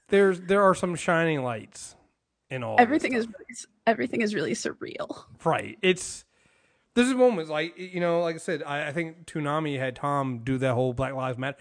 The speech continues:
Speaker 1: Did you see that with, with the, the video that Toonami put out where they basically, like, addressed Black Lives Matter and it was actually really fucking good? And you're just like,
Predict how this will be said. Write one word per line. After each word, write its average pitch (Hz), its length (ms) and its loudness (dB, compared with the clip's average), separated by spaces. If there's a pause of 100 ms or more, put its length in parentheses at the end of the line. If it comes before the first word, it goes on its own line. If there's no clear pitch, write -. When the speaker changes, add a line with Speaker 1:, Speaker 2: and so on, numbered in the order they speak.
(120)
Speaker 1:
Did 151 140 -4
you 196 80 2
see 190 200 -2
that 202 340 4
with, 147 140 -6 (140)
with 147 260 -8
the, 143 120 -4
the 127 100 -6
video 139 220 -2
that 139 240 -2 (400)
Toonami 131 380 0
put 151 120 0
out 156 260 0
where 139 120 -4
they 131 80 -2
basically, 131 640 -4 (240)
like, 131 100 -8
addressed 127 380 -2
Black 135 180 -2
Lives 131 220 -2
Matter 127 320 -2
and 131 120 -4
it 135 40 0
was 127 180 -6
actually 127 360 0
really 127 220 -4
fucking 123 360 -8
good? 120 340 -6 (480)
And 143 100 0
you're 151 100 4
just 143 120 -2
like, 123 220 0